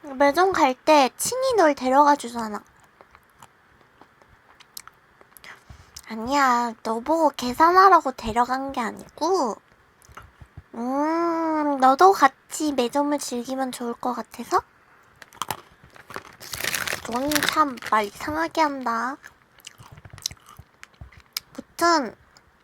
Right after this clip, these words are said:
난 너 되게 잘 기다리지.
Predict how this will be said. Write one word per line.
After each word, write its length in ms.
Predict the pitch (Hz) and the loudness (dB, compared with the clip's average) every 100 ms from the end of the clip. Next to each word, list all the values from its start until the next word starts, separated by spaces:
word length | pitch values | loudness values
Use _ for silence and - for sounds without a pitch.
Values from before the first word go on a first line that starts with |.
| - - - - - - - - | -20 -18 -16 -16 -20 -20 -20 -2
난 280 | 269 381 370 | 0 2 2
너 100 | 277 | 0
되게 300 | 277 247 285 | 0 -6 -6
잘 240 | 262 254 | -6 -6
기다리지. 840 | - 262 269 277 - - 220 240 | -8 -2 -2 -2 -10 -14 -12 -14